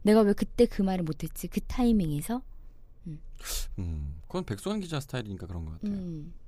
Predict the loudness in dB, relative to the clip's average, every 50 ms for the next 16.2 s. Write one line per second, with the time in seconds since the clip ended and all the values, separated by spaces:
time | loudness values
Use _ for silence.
0 | -16 -14 -10 -8 -8 -8 -8 -10 -12 -14 -16 -16 -14 -10 -6 -4 -4 -2 -2 -2
1 | -2 -2 -2 -4 -6 -8 -6 -6 -4 -4 -2 -2 -2 0 0 -2 -2 -2 -2 -4
2 | -4 -6 -4 -4 -4 -6 -8 -10 -14 -14 -14 -14 -12 -12 -12 -12 -12 -10 -10 -10
3 | -10 -10 -10 -12 -14 -16 -18 -14 -10 -8 -8 -6 -4 -2 -2 -2 -2 -2 -2 -2
4 | -2 -2 -4 -6 -6 -4 -4 -4 -4 -4 -4 -4 -2 -2 -2 -4 -4 -4 -4 -6
5 | -6 -4 -4 -4 -4 -4 -4 -4 -4 -6 -4 -4 -4 -4 -4 -4 -6 -6 -6 -6
6 | -6 -6 -6 -8 -8 -8 -8 -8 -6 -6 -6 -4 -4 -4 -4 -6 -6 -6 -6 -4
7 | -4 -4 -4 -6 -6 -8 -10 -10 -10 -10 -12 -10 -12 -12 -12 -12 -14 -14 -16 -18
8 | -18 -18 -16 -18 -18 -18 -18 -20 -14 -6 0 4 4 6 4 4 2 0 0 -2
9 | -2 -4 -4 -6 -8 -10 -12 -12 -12 -12 -12 -14 -18 -20 -20 -20 -20 -20 -18 -16
10 | -16 -16 -16 -18 -18 -16 -14 -12 -12 -12 -12 -12 -14 -16 -16 -16 -18 -18 -16 -12
11 | -4 0 0 0 2 2 2 2 4 4 4 4 4 4 4 6 6 6 6 6
12 | 4 2 0 0 0 2 2 0 0 0 0 0 2 2 2 2 2 0 0 0
13 | 0 2 2 2 0 0 0 0 2 2 0 0 0 0 -2 -2 -2 -2 -2 -2
14 | -2 -2 0 0 0 2 2 2 2 2 0 -2 -4 -4 -4 -4 -4 -4 -6 -8
15 | -6 -6 -6 -4 -4 -4 -4 -4 -4 -4 -4 -2 -2 0 0 0 0 0 0 0
16 | -2 -4 -4